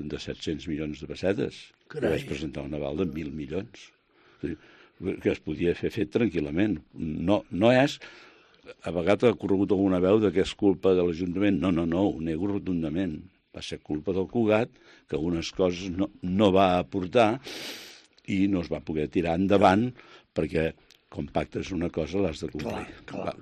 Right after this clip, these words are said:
Speaker 1: només això, és un lapsus d'ell, mala pata. Però vaja, segueixo amb l'exposició
Speaker 2: Clar.
Speaker 1: d'ell arreu de Catalunya,
Speaker 2: I, i
Speaker 1: València.
Speaker 2: perquè últimament es dedicava més a la, al, al dibuix,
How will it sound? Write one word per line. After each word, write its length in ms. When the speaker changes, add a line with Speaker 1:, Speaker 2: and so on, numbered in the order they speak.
Speaker 1:
només 480
això, 220
és 100
un 240
lapsus 380
d'ell, 220
mala 320
pata. 300
Però 140
vaja, 200
segueixo 520
amb 180
l'exposició 600
Speaker 2:
Clar. 100
Speaker 1:
d'ell 240
arreu 300
de 100
Catalunya, 680
Speaker 2:
I, 20
i 60
Speaker 1:
València. 640
Speaker 2:
perquè 260
últimament 640
es 100
dedicava 480
més 320
a 80
la, 160
al, 220
al 240
dibuix, 460